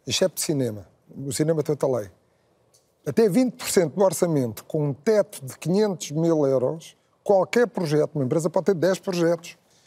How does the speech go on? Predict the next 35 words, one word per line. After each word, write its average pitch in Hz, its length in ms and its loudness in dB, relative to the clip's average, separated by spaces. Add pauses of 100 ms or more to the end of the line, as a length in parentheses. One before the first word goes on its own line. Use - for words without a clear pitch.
(220)
vão 208 300 2
buscar 185 340 0
dinheiro 147 300 0
às 131 140 0
empresas 131 680 -2 (300)
e 170 80 2
as 180 120 4
empresas 190 520 2
funcionam 196 400 0
como 190 140 0
o - 20 -2
Ministério 190 300 0
da 196 100 0
Cultura. 170 480 -2 (300)
Uma 147 200 0
parte 220 280 2
do 185 100 2
I 175 60 4
R 170 140 0
C 131 320 0 (240)
que - 80 -12
vão 165 160 0
pagar 156 200 2
ao 151 100 2
Estado, 165 400 0
não 202 200 2
pagam, 180 500 0 (340)
é 165 80 -2
uma, 170 160 2
como 190 240 2
a 180 40 4
Lei 185 120 4
Rouanet 170 320 2
no 165 60 0
Brasil, 139 420 -2